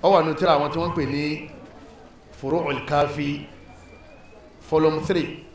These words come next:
page two two four. Àwọn àfáà wa wọ́n ní tírà wọn náà. Tí wọ́n bá ń kírun lọ́wọ́ báyìí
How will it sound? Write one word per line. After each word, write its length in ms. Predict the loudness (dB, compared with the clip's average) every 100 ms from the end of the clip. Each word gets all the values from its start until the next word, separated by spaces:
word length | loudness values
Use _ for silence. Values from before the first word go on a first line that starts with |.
| -20 -20 -4
page 300 | -2 -2 -6
two 200 | -4 -4
two 200 | -4 -6
four. 260 | -4 -4 -4 -12 -20 -20 -20 -20 -20 -20 -20 -20 -20 -20 -20 -20 -20 -20 -20 -20 -20 -20 -4
Àwọn 240 | 0 0
àfáà 160 | 2 0
wa 100 | 2
wọ́n 80 | -2
ní 380 | -4 -6 -8 -12 -18 -4
tírà 200 | 0 0
wọn 100 | -2
náà. 120 | -6 -8 -12 -16 -20 -20 -20 -20 -20 -20 -20 -20 -20 -20 -20 -20 -20 -20 -20 -20 -20 -18 -18 -18 -20 -2
Tí 80 | 2
wọ́n 60 |
bá 80 | 4
ń 40 | 4
kírun 160 | 6
lọ́wọ́ 140 | 8 8
báyìí 220 | 6 4